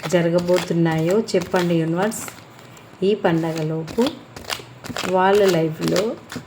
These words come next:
ఎలాంటి చేంజెస్ జరగబోతున్నాయో చెప్పండి యూనివర్స్. ఏంటి కార్డ్స్ ఇలా వెళ్తున్నాయి?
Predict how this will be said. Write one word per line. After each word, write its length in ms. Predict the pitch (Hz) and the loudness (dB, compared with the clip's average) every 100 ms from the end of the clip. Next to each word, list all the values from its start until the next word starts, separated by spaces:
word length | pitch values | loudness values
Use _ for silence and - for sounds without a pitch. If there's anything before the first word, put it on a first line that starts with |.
| - - - - | -12 -14 -10 0
ఎలాంటి 500 | 175 175 196 214 214 | 2 4 4 2 0
చేంజెస్ 640 | 208 180 170 170 196 214 - - - - 175 | 2 2 4 4 2 0 -8 -10 -10 -8 -2
జరగబోతున్నాయో 1040 | 175 175 180 180 170 160 165 165 160 165 | 0 2 0 0 -2 -2 0 2 2 2
చెప్పండి 520 | 190 - 175 - 190 190 | 2 0 -2 -2 0 0
యూనివర్స్. 500 | 180 175 185 - 185 | 0 -2 -4 -4 -2
ఏంటి 500 | 190 196 214 214 208 - | -2 -2 -4 -4 -6 -8
కార్డ్స్ 480 | 180 175 185 185 202 | -4 -2 -2 -4 -4
ఇలా 300 | 185 175 185 | -4 -4 -2
వెళ్తున్నాయి? 880 | 190 185 175 180 185 180 180 185 | -2 -2 -4 -6 -6 -6 -6 -8